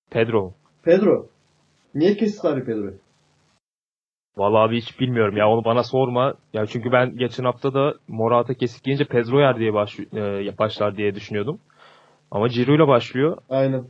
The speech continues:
Speaker 1: Bu maçta net bence Pedro başla-, Pedro ile başlaması gerekiyordu bu maçta. Ya çünkü Liverpool'un, e, o atlet takımına, ko-, o çok koşan takımına karşı yani Ciro ile başlaması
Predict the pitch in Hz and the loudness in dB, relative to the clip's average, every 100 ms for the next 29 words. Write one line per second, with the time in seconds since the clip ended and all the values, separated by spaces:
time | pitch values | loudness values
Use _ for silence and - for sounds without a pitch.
0 | _ 131 147 165 - 196 156 190 143 156 | _ -2 0 0 2 2 4 2 4 4
1 | 160 156 147 139 139 120 - 104 107 131 | 2 0 2 4 4 2 -2 -14 -8 -4
2 | 123 135 127 110 107 104 101 107 98 101 | -2 0 2 2 0 -6 -10 -8 -6 -6
3 | 101 104 98 120 117 - - 120 170 _ | -4 -6 -4 0 0 0 -6 -6 -6 _
4 | _ _ 101 - 120 117 110 113 131 - | _ _ -8 -6 -6 -6 -2 0 0 0
5 | 131 151 196 _ _ _ _ _ _ _ | 0 0 -4 _ _ _ _ _ _ _
6 | - 104 101 95 95 92 - 110 107 107 | -2 0 0 0 -2 -4 -2 0 2 0
7 | 110 - 151 156 - 113 107 98 123 - | -4 0 0 0 -4 -4 -8 -8 -8 -12
8 | - - 113 - 131 - 135 127 110 104 | -12 -8 -6 -6 -4 -4 -2 -2 -4 -10
9 | 110 101 101 101 98 151 131 110 101 113 | -8 -8 -2 -2 -2 0 2 2 -2 -6
10 | 139 127 120 117 110 120 113 110 151 | -4 -2 0 0 0 -4 -6 -6 -8